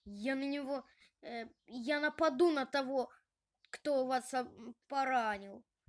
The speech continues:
Эх, молодёжь, я уже своё пожил. Нет, не настаивайте, вы будете жить.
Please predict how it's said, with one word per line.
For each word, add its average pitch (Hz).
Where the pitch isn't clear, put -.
Эх, 294
молодёжь, 233
я 285
уже 302
своё 277
пожил. 226
Нет, 294
не 247
настаивайте, 269
вы 269
будете 254
жить. 208